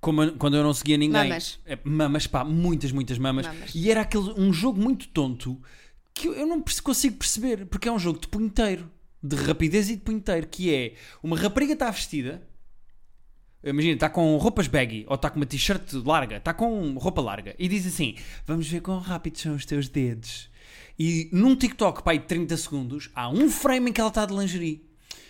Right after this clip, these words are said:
Speaker 1: E o objetivo
Speaker 2: É tu parares.
Speaker 1: é tu parares no momento em, então tens que estar sempre a voltar para trás, aquilo deve dar imensas
Speaker 2: Claro.
Speaker 1: visualizações. Pá, mas repara,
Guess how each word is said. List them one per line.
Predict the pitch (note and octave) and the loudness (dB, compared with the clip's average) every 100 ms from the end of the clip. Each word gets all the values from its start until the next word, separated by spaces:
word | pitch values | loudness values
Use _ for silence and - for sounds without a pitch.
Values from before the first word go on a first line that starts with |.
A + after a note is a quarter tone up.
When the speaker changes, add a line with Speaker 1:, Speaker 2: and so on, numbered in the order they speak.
| - | -8
Speaker 1:
E | E3+ | 0
o | A3 | 2
objetivo | A#3 G#3 A3+ A#3 D3+ B2 F3 | 2 2 2 2 2 0 -4
Speaker 2:
É | |
tu | F#3+ | -6
parares. | G3+ G#3 F#3 F3+ - - | -2 0 0 -4 -16 -4
Speaker 1:
é | F3 G3 G#3 | 0 2 2
tu | E3 G#3 | 0 -4
parares | - G#3 G#3 F#3+ | 2 2 2 0
no | G#3 | -2
momento | G#3 G3 | -2 -2
em, | G#3+ | -2
então | D#3+ E3 | -4 -6
tens | D#3+ C#3+ | -8 -10
que | |
estar | - C#3+ | -8 -6
sempre | D#3+ D3+ | -6 -6
a | |
voltar | D3 D3+ | -6 -6
para | D3 | -6
trás, | D#3 F3+ G#3 | -4 -2 -2
aquilo | - C3 | -6 -6
deve | B2 A#2 | -6 -2
dar | C3 | 0
imensas | C3+ C#3 C#3+ | 2 0 0
Speaker 2:
Claro. | C3+ | 0
Speaker 1:
visualizações. | C#3 C#3 C4 D#3+ - F#3 G#3 G#3 - - - - - | 2 4 4 4 2 0 -2 -6 -12 -16 -18 -18 -10
Pá, | - A#3+ | -8 -4
mas | A3+ G#3 - - | -4 -2 -4 -6
repara, | G3 - G#3 B2+ | -8 -6 -6 -6